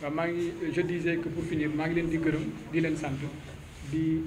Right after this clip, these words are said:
remercier Sénégalais yëpp surtout. Et pour finir, je voudrais vraiment insister sur un fait. Vous demandez, comme je l'ai si bien dit au départ,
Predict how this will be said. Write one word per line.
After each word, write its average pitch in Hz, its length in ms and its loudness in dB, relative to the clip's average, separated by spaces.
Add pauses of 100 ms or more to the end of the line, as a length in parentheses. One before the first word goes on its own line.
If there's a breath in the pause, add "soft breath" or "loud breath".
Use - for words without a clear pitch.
remercier 185 400 4
Sénégalais 156 480 -2
yëpp 180 140 0 (420)
surtout. 143 280 -6 (300)
Et 165 40 -10
pour 170 200 -6
finir, 185 280 -2
je 165 160 0
voudrais 165 300 -2
vraiment 170 300 -2
insister - 480 -2
sur 151 100 -6
un 139 260 -4
fait. 165 140 -2 (800)
Vous 147 140 -6
demandez, 160 380 0
comme 156 280 -4
je 147 100 -2
l'ai 139 240 -2 (100)
si 156 200 -8
bien 151 200 0
dit 156 260 0
au - 40 -6
départ, 143 320 0